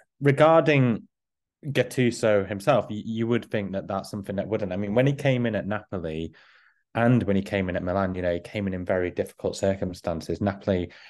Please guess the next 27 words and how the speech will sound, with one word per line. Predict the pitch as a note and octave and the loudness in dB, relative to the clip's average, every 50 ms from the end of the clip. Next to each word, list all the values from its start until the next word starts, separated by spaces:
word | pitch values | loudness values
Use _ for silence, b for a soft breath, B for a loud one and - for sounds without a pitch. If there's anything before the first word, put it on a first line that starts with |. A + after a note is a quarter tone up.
| B B _ - | B B _ -4
kind | - G2+ G2 | -2 0 0
of | F2 E2+ | 0 0
at | F#2 - | -2 -2
war, | E2 F2+ G2+ G#2+ G#2 G#2 G2+ G#2 G2+ G2+ G2+ - - | -2 0 4 4 6 8 8 6 6 4 0 -6 -6
um, | F#2+ F#2 E2+ E2 E2 E2 | -6 -6 -4 -6 -6 -6
the | E2+ E2 | -8 -8
players | - - - G2+ G2 F#2+ F#2 F#2 F#2 F2+ - - | -8 -4 -2 0 2 2 4 2 2 0 0 -4
and | F2+ E2+ | -4 -2
De | - F2+ F2 - - | -2 -2 -2 -2 -6
Laurentiis | F2 F2+ F#2+ F2+ F2 G2 G2+ G#2 G2+ - - A2 G2+ - - - - | -6 -4 -4 -2 0 0 -2 -2 -2 -2 -2 -2 -2 -2 -6 -8 -6
over | - F#2+ F#2 F#2 F2+ F2+ F2+ F2 F2 B B B B B _ _ - | -6 -4 -4 -4 -2 -2 -2 -2 -2 B B B B B _ _ -4
De | F#2+ | -2
Laurentiis | F2+ F2+ F2 F2 F2+ F2 F2+ - - F2+ - - | 0 0 0 -2 -4 -6 -6 -8 -10 -10 -6 -4
wanting | G2 F#2+ F#2+ F2+ - - F#2+ | -2 -2 -2 -4 -6 -6 -6
the | F2+ F2 | -6 -6
players | - - G2 F2+ F2+ F2+ F2+ - | -6 -2 -2 0 0 0 -2 -6
to | - G2+ | -10 -8
sort | - - A2 - | -6 -6 -6 -6
of | G2 - | -4 -4
be | F#2 F2+ F2 | -4 -4 -4
locked | E2+ F#2 G2 G2+ G2+ F#2+ - - - - - | -2 -2 0 0 0 0 0 -2 -6 -4 -4
away | G2 F2+ F#2+ G2 G2+ G#2 | -2 0 0 0 0 0
with | G2+ F#2+ F#2 - G3+ G3+ - | -2 -2 -4 -6 -8 -6 -2
<laughs> | |
Carlo | - A2 G2+ F#2+ F#2+ F2+ | 0 2 2 2 0 -2
Ancelotti | F2+ F2 F2+ - - G2 F#2+ G2 G2+ - - A2 F#2+ F2+ | -2 -4 -4 -6 -8 -6 -4 -6 -6 -4 -6 -4 -4 -4
on, | F2 F2 E2+ | -4 -6 -8